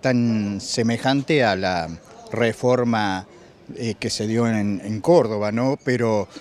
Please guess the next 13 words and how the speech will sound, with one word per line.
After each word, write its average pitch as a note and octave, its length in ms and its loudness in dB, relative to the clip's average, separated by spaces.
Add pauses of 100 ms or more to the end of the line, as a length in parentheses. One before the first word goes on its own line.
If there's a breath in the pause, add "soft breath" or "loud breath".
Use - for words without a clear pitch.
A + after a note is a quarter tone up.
(140 loud breath)
realmente C3+ 600 4
creo C3 380 2
que G#2+ 160 -4
la G#2 260 0
gratuidad, A2+ 800 0
este, G#2+ 300 -6
allá G#2+ 240 -2
por G#2 200 -4
el G#2 180 -4
cuarenta A2 400 0
y - 20 -2
nueve B2 240 2
fue B2+ 300 0